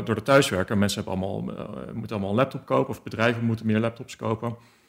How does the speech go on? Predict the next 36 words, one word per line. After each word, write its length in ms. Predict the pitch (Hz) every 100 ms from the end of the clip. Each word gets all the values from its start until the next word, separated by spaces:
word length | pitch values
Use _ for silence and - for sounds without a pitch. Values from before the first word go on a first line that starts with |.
| _
Dus 140 | 113
er 60 | 113
zit 140 | 123
opeens 240 | 127 151 135
een 80 | 139
enorme 300 | 131 131 117
groei 260 | 147 156
in 80 | 113
die 80 | 92
markt. 300 | 82 107 -
En 100 | 127
die 80 | 120
hele 160 | 120
laptopmarkt 460 | 117 117 117 110 -
die 80 | 113
stond 240 | 175 180
al 100 | 110
onder 200 | 90 87
druk, 320 | - 92 - _ _ _ _ _
eh, 220 | - 110
de 80 | 120
afgelopen 400 | 123 - 117 110
jaren. 360 | 127 139 85 90
Ik 60 |
bedoel, 200 | 113 -
Intel, 760 | - - - 131 123 117 110 -
eh, 300 | - - -
had 140 | 123
ontzettende 340 | 127 127 123 123
problemen 440 | 117 110 110 113
met 240 | 107 -
de 80 | -
chipproductie. 680 | 92 143 - 123 120 - 113
Dus 220 | 98 -
de, 300 | 101 98 95 - - _
eh, 120 | -